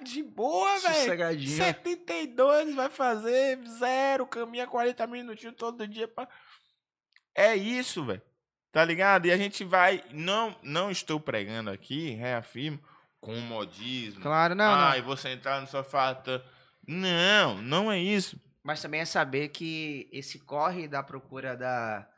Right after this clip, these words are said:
Speaker 3: do momento ideal, do momento perfeito, também é doentio.
Speaker 1: Doentio,
Speaker 3: Né?
Speaker 1: Raul.
Speaker 3: E, e isso adoece a, a nossa saúde física e mental,
Speaker 1: É,
Speaker 3: né?
Speaker 1: e porque a gente vê, pô, você puxou o gancho de final, a gente já tá emendando outra conversa aqui, né?
Speaker 3: <laughs>
Speaker 1: Mas é
Speaker 3: Tá de boa.
Speaker 1: porque,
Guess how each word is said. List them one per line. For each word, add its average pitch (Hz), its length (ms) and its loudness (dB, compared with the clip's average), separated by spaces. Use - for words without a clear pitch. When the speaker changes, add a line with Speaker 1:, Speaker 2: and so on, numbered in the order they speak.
Speaker 3:
do 123 80 -12
momento 151 360 -4
ideal, 135 440 8
do 127 100 0
momento 127 220 2
perfeito, 139 420 0
também 147 220 -2
é - 20 -4
doentio. 175 520 -2
Speaker 1:
Doentio, 185 540 -8
Speaker 3:
Né? 135 100 4
Speaker 1:
Raul. 92 180 -4
Speaker 3:
E, 147 360 -2
e 180 40 4
isso 190 160 4
adoece 185 440 6
a, 120 260 8
a 131 40 2
nossa 143 220 0
saúde 139 540 2
física 247 420 0
e 262 40 -2
mental, 170 800 -2
Speaker 1:
É, 240 60 -8
Speaker 3:
né? 175 480 0
Speaker 1:
e 180 100 0
porque 190 320 -2
a 185 80 4
gente 170 280 -4
vê, 139 300 0
pô, 135 260 -2
você 139 140 -4
puxou 143 360 -2
o - 20 -2
gancho 120 300 0
de 110 100 -4
final, 107 300 2
a 123 40 2
gente 123 160 -4
já 117 100 2
tá 135 160 -2
emendando 120 440 -4
outra 127 200 -2
conversa 123 360 0
aqui, 117 140 -4
né? 117 140 -6
Speaker 3:
<laughs> - 160 -16
Speaker 1:
Mas 147 220 10
é 170 60 12
Speaker 3:
Tá - 60 4
de 190 60 0
boa. 175 160 6
Speaker 1:
porque, 165 600 10